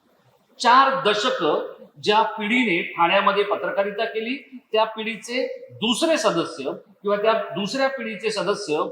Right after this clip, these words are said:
आपल्या बरोबर आहेत, आपण त्यांच्याकडून समजून घेणार आहोत की काय आहे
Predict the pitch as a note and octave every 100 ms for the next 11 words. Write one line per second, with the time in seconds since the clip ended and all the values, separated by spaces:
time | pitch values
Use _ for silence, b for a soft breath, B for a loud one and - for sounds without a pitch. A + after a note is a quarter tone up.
0 | - - D#3 - G#3 F3 F#3+ G#3+ A#3 A#3
1 | A3+ A3 G#3 F#3+ G#3 G#3 G#3+ F#3 E3+ C4+
2 | B3+ A3 E3 E3 - - - C#4 - A3+
3 | A#3 C#4 A3 F#3 F#3+